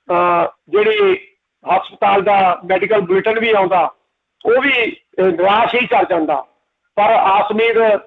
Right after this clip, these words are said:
ਹਜੇ ਵੀ ਕਾਇਮ ਆ, ਦੁਨੀਆ ਉਮੀਦਾਂ ਦੇ ਉੱਤੇ ਕਾਇਮ ਆ। ਲੋਕ ਅਰਦਾਸ ਕਰ ਰਹੇ ਆ ਕਿ ਨੌਜਵਾਨ ਜਿਹੜਾ ਇਹ ਛੇਤੀ ਦੇ ਰਹੇ ਤੰਦਰੁਸਤ ਹੋ ਕੇ ਆਪਣੇ ਪੈਰਾਂ ਤੇ ਖੜਾ ਹੋਵੇ। ਪਰ ਇਹ ਮਸਲਾ ਐਕਸੀਡੈਂਟ ਦਾ ਆ ਜਾਂਦਾ ਹੈ। ਜਿਸ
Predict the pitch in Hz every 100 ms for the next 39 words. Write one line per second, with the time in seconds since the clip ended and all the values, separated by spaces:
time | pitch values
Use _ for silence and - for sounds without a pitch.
0 | _ 180 196 220 - 214 202 208 214 220
1 | _ 170 185 202 208 208 196 185 202 202
2 | 208 202 208 196 185 196 208 196 185 185
3 | 180 180 - 196 190 202 208 - _ _
4 | _ _ _ 214 214 214 208 208 185 -
5 | 170 180 185 202 214 196 202 208 190 151
6 | - _ _ _ - 208 202 214 220 233
7 | 220 202 180 147 - 190 196 214 190 196
8 | 196 214 220 202 196 202 185 185 190 175
9 | 190 165 151 143 _ _ _ _ _ _
10 | _ _ - 254 277 254 247 208 208 247
11 | 254 - 233 247 214 226 208 208 226 226
12 | 196 175